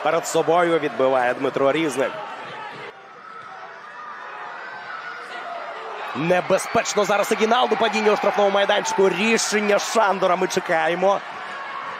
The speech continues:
Його рішення не призначати пенальті. Ну все, пауза у нас була. Швед один в один проти Смолякова. Там може допомогти Бенні Макуана в обороні. Подача.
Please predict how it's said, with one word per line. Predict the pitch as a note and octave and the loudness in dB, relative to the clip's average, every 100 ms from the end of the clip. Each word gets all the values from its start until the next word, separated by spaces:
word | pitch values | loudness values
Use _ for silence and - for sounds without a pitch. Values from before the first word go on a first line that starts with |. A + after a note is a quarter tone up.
| - - - - B2 B2+ C#3+ | -12 -14 -14 -12 -6 -4 2
Його | E3 E3 | 2 4
рішення | F3 F3 D#3 E3 F3 E3+ E3 - | 2 0 -2 -2 0 2 0 -2
не | D#3 E3+ G3 | -4 2 2
призначати | F3 E3 E3 E3+ C3 G#2 A#2 | 2 -2 -2 0 0 0 -2
пенальті. | C3+ C#3 C#3+ C#3+ F3+ F#3 - B2+ | -2 0 0 0 -4 -6 -6 -4
Ну | C3+ | -4
все, | D#3+ - | -2 -4
пауза | - D#3+ D3+ | 0 0 2
у | D#3 | 0
нас | D3+ C3+ | -2 -2
була. | D3+ F#3 F3 D3 C3+ | 0 2 4 4 2
Швед | B2+ B2 C#3 | 2 0 0
один | B2+ B2+ | -2 0
в | |
один | C3 C3+ | 0 2
проти | C3+ C#3+ | 0 -2
Смолякова. | C3+ C#3+ C3+ D#3 C#3+ | 0 0 2 2 2
Там | C#3 C#3+ D#3 | 0 -2 2
може | F#3 D3+ | 2 2
допомогти | D3+ D3 - D#3+ - | 0 0 0 -4 0
Бенні | E3+ D#3 | 0 0
Макуана | D#3 - F#3 F#3 | -2 2 2 4
в | F3+ | 2
обороні. | F3+ G3+ G#3 F#3+ | 4 4 2 0
Подача. | G3 A#3 - A#3+ B3+ | 0 0 2 4 6